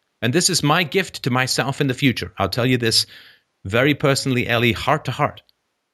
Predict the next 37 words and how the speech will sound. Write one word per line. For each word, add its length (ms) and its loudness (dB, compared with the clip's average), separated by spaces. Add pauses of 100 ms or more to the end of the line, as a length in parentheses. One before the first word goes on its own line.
(500)
I've 60 -6
not 160 0
talked 200 0
about 240 -2
this 120 -14
before, 340 -2
but 120 -6
this 160 0
is 120 -4
my 280 0
gift 400 -4
to 80 -6
myself 720 0
in 220 2
the 80 0
future, 520 -2 (920)
is 200 -2
that 220 -2
I 280 2
worked 440 0
as 120 -4
hard 580 -4
as 160 0
humanly 580 4
possible 560 -2 (1400)
to 100 0
bring 220 2
as 180 0
much 460 0 (420)
dangerous 480 2
truth 340 0
to 100 -6
the 100 0
world 320 2
as 100 0
I 120 -4
could. 340 -8